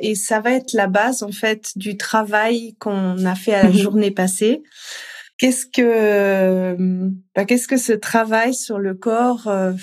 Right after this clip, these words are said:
Speaker 1: en, en quoi ça fait la différence pour toi ?
Speaker 2: Ah bah, en fait, ça fait toute la différence. Euh, bah, en fait, on travaille sur ce qui est cristallisé en nous. Bah, savoir les choses mentalement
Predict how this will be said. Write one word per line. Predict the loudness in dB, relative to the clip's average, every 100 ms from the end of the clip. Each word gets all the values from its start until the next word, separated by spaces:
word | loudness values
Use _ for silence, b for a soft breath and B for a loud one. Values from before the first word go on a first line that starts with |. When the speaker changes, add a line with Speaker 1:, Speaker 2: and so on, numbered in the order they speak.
| -6
Speaker 1:
en, |
en | -4 -2 -2 0
quoi | 0
ça | 0 -2
fait | -2
la | 0 0
différence | -2 -4 -2 -2 -4
pour | -8 2
toi ? | 4
Speaker 2:
Ah |
bah, | 4 2 2
en | -4
fait, | -2 -2 -2
ça | -4 -4
fait | -2 -2 -4 0
toute | 4 4 4 -4 -4
la | 0 0
différence. | 0 -2 0 -2 -2 -2 0 0 -4 -4 -6 B B B B _ -2
Euh, | 2 2 2 -2 -6 -6 -6 -6 -2
bah, | 2 2
en |
fait, | 2 -2 -2
on |
travaille | -4 -2 0 0
sur | -2 -8 -10
ce | -14 -2
qui | 2
est | 2 -2 _ _
cristallisé | -2 0 0 0 0 0 -2 -10 -2 2 2 2 0 _ _ _
en | 0 4
nous. | 6 4 2 _ _ _ _ -2
Bah, | -2
savoir | 0 0 2 2 0
les | -2
choses | -4 -4 -4
mentalement | -2 -4 -2 -2 0 -2 0 -2